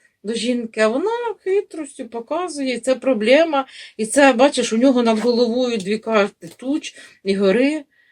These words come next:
тобто він понімав, що в отношеннях якісь проблеми, тобто правильно понімає, і опять же, я ж кажу, і дитинка вже є дитинка,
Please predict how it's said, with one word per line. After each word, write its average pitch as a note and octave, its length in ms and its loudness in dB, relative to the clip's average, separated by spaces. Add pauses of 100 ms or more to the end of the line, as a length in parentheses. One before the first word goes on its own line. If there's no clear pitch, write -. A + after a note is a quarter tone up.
(260)
тобто G3+ 500 2
він A3 180 0
понімав, G#3+ 500 2
що F#3 200 -6
в E3+ 40 -4
отношеннях F3+ 680 -2
якісь F#3+ 280 -12
проблеми, C#4+ 760 0 (680)
тобто F3 260 -4 (380)
правильно C4+ 520 4
понімає, B3+ 800 2
і G3 40 2
опять G3+ 240 2
же, F#3+ 80 0
я F#3+ 80 4
ж F#3 80 -10
кажу, F#3+ 280 -4
і B3 240 2
дитинка A3 680 0
вже G3 200 0
є F4 280 4
дитинка, D#4+ 760 -4